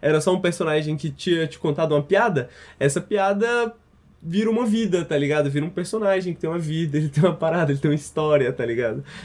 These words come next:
Tipo, ele era só uma, uma, uma caixa de diálogo, né? É como todo, como todos os R P Gs bons, né? Era só uma caixa de diálogo, mas aí ele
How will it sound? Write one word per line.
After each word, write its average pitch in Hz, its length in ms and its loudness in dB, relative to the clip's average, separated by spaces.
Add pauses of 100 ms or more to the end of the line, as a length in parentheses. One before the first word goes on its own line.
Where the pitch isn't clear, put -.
Tipo, 147 220 -6
ele 175 160 0
era 254 240 0
só 269 180 0
uma, 285 460 2
uma, - 20 2
uma 226 440 -2
caixa 233 360 -2
de 202 140 2
diálogo, 170 500 0
né? 156 220 -4
É - 60 -4
como 349 240 0
todo, 247 240 -4
como 277 280 0
todos 254 280 -2
os 269 40 2
R 277 80 2
P 269 160 -2
Gs 254 200 2
bons, 226 280 0
né? 156 160 -2 (440)
Era 254 240 0
só 277 180 0
uma 302 100 2
caixa 294 300 0
de 226 100 0
diálogo, 220 540 0
mas 160 300 -2
aí 185 320 2
ele 226 320 -2